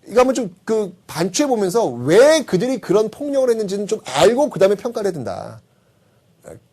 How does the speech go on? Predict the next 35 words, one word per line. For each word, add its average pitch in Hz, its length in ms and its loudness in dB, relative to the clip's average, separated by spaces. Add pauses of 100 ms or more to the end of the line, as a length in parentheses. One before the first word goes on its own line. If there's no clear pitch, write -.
(120)
그래야 214 280 4
이게 165 160 4
우리 135 840 -4 (280)
것을 135 600 -4
해석할 240 320 -6
수가 175 180 -6
있거든요. 104 480 -14 (1040)
이렇게 170 200 -8
지금 165 140 -8
폭력을 202 280 -4
지금 156 160 -10
앞세우고 135 500 -12
있으니까. 107 480 -16 (760)
자, 160 120 4
바로 214 160 2
이제 233 200 0
이 202 140 0
폭력적 247 460 -2
기초에 190 240 -8
의해서 185 220 0
이제 202 100 -8
뭐 214 160 2
하는 214 120 -2
거예요? 156 180 -6
폭탄 262 300 -8
던지는 160 280 -10
거예요. - 160 -18 (720)
폭탄 185 220 -8
던지는 120 200 -10
거예요. - 140 -20 (400)
그에, - 420 6 (140)
에, 117 420 -4
해당하는 175 280 0
어떤 147 240 -2
여러 143 360 2